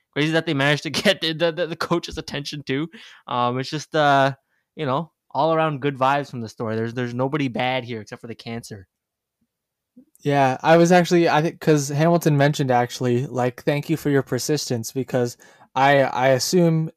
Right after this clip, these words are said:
Speaker 2: it wasn't easy for her to be like, "Hey, hey, listen to me." When, you know, at first instinct, you could think like, "Oh, is this just, like, a fan of the other team heckling me?"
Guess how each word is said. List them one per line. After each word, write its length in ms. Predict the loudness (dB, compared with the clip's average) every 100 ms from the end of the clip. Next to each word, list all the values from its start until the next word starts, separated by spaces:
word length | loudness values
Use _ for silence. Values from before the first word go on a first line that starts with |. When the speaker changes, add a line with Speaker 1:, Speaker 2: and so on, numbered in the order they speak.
| -2
Speaker 2:
it 80 |
wasn't 400 | 4 4 4 0
easy 280 | 0 -2 -2
for 120 | -2
her 60 | -2
to 40 |
be 80 | 2
like, 200 | 2 0
"Hey, 260 | 2 4 4
hey, 220 | 4 2
listen 320 | 2 0 -2
to 80 | -2
me." 240 | -2 -4 -6 -20 -20 -2
When, 180 | 2 4
you 80 |
know, 140 | 6 6
at 220 | 6 2
first 240 | 2 2
instinct, 420 | 0 0 -2 -2 -4
you 80 |
could 160 | -4 -2
think 160 | -2 0
like, 160 | 0
"Oh, 220 | 4 6 6
is 100 | 4
this 160 | -2
just, 140 | -2 -2
like, 240 | -2 -4 _ _ _
a 80 | -4
fan 240 | 2 4
of 80 | 4
the 60 | 4
other 160 | 4
team 240 | 2 0 0
heckling 440 | -2 -2 -2 2
me?" 240 | 4 2